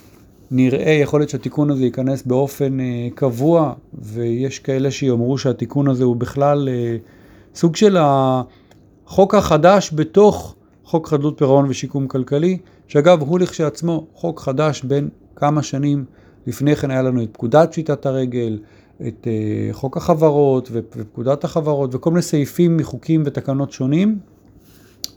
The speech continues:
היום יש לנו את החוק החדש שאיגד את ההלכה של בתי המשפט בעניינים האלה, את ה-,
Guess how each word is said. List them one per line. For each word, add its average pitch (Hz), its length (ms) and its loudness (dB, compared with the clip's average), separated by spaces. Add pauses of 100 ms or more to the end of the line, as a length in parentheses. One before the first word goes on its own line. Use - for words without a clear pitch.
(100)
היום 156 460 4 (360)
יש 143 140 -6
לנו 156 100 0
את 131 100 -4
החוק - 260 -8
החדש 135 500 0 (380)
שאיגד 139 840 2
את 127 140 -8
ההלכה 117 840 0
של 151 140 -6
בתי 131 240 -4
המשפט 120 420 -2
בעניינים 202 440 0
האלה, 185 300 0 (840)
את 120 180 -6
ה-, 107 540 -2